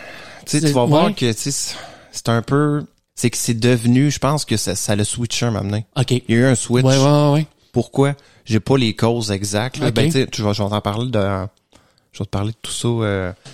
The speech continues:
Speaker 1: assez profondément. Fait que tu vas voir que le contexte aussi, euh,
Speaker 2: Fait en sorte,
Speaker 1: historique,
Speaker 2: ouais, ouais.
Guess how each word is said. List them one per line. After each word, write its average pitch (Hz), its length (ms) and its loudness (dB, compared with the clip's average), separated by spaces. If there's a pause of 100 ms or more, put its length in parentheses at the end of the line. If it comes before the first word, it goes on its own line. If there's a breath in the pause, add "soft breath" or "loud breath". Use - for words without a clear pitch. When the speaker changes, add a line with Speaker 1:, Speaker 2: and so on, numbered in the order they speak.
(100)
Speaker 1:
assez 113 340 -6
profondément. 110 760 -4
Fait 101 180 -8
que - 40 -20 (200)
tu - 120 -10
vas 110 80 2
voir 131 240 2
que 120 280 0 (680 loud breath)
le 117 100 0
contexte 131 720 -2
aussi, 117 600 -4
euh, - 40 -20 (300)
Speaker 2:
Fait - 40 0
en 123 140 0
sorte, - 20 -2
Speaker 1:
historique, 120 420 0
Speaker 2:
ouais, 120 100 2
ouais. 117 180 -2